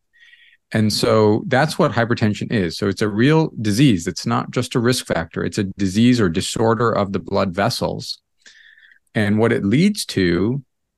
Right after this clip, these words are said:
is by itself, just a higher pressure in the arteries or arterioles by itself doesn't cause any pain, doesn't do anything immediate. But over time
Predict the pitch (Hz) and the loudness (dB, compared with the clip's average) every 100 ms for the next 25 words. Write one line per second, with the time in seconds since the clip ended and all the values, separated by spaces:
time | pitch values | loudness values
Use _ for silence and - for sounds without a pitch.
0 | _ - 117 104 - 131 180 - - 180 | _ -6 -4 -4 0 2 2 0 0 2
1 | 113 113 - 110 - 107 101 - 107 107 | 2 -2 -4 -6 -4 -10 -10 -6 0 2
2 | 107 - 110 107 107 98 95 - 104 101 | 0 0 -2 0 -2 0 -2 0 0 2
3 | 98 92 95 92 - 110 98 92 - _ | 0 0 -2 -2 -2 0 2 0 -6 _
4 | - 92 95 - 156 139 95 - - 98 | -4 -2 0 0 0 2 0 -6 -4 -4
5 | 90 107 - 98 101 113 107 101 - 95 | -4 -6 -2 -2 0 -2 -4 -4 -2 0
6 | 104 - 95 92 - _ _ _ _ - | 2 0 -2 -4 -10 _ _ _ _ -4
7 | 101 98 104 101 107 95 95 123 95 92 | -2 0 -2 -2 -2 0 2 2 2 0
8 | 127 - - - - - _ - - - | -2 -10 -20 -20 -20 -20 _ -4 -4 -2
9 | 131 143 131 123 - 147 156 92 87 110 | 2 2 2 0 0 -2 0 0 -2 -4
10 | 127 | -6